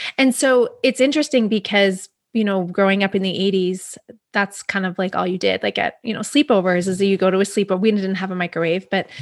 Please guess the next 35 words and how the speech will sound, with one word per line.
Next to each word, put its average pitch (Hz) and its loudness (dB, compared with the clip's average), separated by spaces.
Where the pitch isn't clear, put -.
I'd 233 0
go 214 2
to 214 0
my 202 0
best 190 -2
friend's 190 -2
house 196 -4
and 208 -4
we 202 0
would 196 0
watch 196 -2
movies 190 0
and 196 -2
eat 190 -4
microwave 185 -4
popcorn. 220 -4
And 220 -2
so 233 -2
there's, 233 2
like, 240 -2
this 220 -2
comforting, 226 0
nostalgic 196 -2
aspect 185 -6
of 185 -2
microwave 208 0
popcorn. - -2
But 247 0
the, 202 -2
the 233 0
disconnect 247 -2
there 196 2
was 196 -2
really 190 2
around 185 0